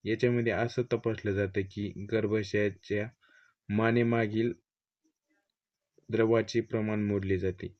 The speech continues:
याच्यामध्ये काय तपासले जाते की गर्भाशयाच्या मानेमागील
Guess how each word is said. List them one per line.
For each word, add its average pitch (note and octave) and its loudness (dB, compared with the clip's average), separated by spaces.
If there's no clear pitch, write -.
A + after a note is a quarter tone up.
याच्यामध्ये A2+ 0
काय A2+ 0
तपासले G#2 -6
जाते G2 -2
की G2 -10
गर्भाशयाच्या G#2 0
मानेमागील G#2 -2